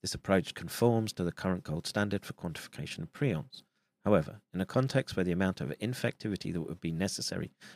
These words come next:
to transmit disease to another human remains unknown, the infectivity titer estimates as established following intracerebral inoculation in a reporter animal model cannot be used to directly infer transmission risk to patients.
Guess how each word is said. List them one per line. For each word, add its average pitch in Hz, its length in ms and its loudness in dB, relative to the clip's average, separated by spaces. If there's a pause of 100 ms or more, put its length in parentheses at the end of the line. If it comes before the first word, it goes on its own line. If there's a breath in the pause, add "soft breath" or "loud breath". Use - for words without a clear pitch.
(120 loud breath)
to - 60 -16
transmit 113 500 0
disease 85 380 0
to - 120 -4
another 92 260 2
human 82 360 -4
remains 78 400 -2
unknown, 90 460 0 (540 loud breath)
the 95 120 4
infectivity 98 600 -2
titer 92 460 -2 (100)
estimates - 560 -6 (1200)
as 85 80 0
established 101 500 2
following 85 440 2
intracerebral 90 760 0
inoculation 85 680 -6 (400 loud breath)
in 82 60 0
a 85 40 2
reporter 87 600 0
animal 80 300 -4
model 107 360 2 (420 loud breath)
cannot 117 240 2
be 123 80 2
used 87 300 4
to - 80 -10
directly 90 500 2
infer 80 380 0
transmission 85 640 -4
risk 76 200 -6
to - 40 -18
patients. - 560 -6